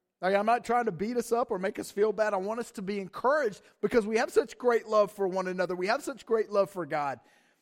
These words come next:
But never take that for granted, right? Like, we've gotta say, "Hey, this, this, we've gotta look at this. Like, how does God look at this? And what are the warning signs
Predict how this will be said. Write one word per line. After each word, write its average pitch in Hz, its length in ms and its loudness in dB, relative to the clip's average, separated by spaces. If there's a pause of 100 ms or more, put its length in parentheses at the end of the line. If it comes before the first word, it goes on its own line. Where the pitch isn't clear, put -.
(160)
But 196 140 0
never 220 300 2
take 247 340 0
that 247 180 0
for 214 120 -4
granted, 180 480 -4
right? 156 400 -4 (640)
Like, 156 140 -8
we've 185 160 0
gotta 214 320 0
say, 185 240 -4
"Hey, 143 240 -4 (140)
this, - 320 -6
this, 160 280 -4
we've 175 280 -8
gotta 220 320 -4
look 180 440 -4
at 214 140 -4
this. 165 180 -10
Like, 165 140 -8
how 185 300 -4
does 214 240 -4
God 180 260 -6
look 175 220 -10
at 160 100 -14
this? 127 220 -14 (260)
And 143 300 -10
what 175 200 0
are 226 60 2
the 226 140 0
warning 202 420 -8
signs 127 400 -10